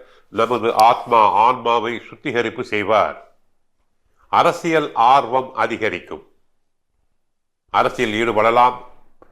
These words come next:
போட்டிகள் வெற்றி பெறலாம், கட்சிக்குள்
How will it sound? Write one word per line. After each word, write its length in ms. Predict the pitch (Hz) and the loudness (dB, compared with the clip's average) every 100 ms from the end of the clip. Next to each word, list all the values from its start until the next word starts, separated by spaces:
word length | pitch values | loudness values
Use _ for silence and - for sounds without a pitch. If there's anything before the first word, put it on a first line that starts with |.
| _ _ _ _ _ _ | _ _ _ _ _ _
போட்டிகள் 480 | - 135 135 107 87 85 - _ _ | 0 0 0 -2 -4 -8 -20 _ _
வெற்றி 300 | 98 117 131 | -8 -6 -4
பெறலாம், 460 | 113 117 127 127 - - - _ _ _ _ _ | 0 0 4 2 0 -16 -20 _ _ _ _ _
கட்சிக்குள் 540 | 123 123 131 - 131 | -4 -2 -10 -4 -4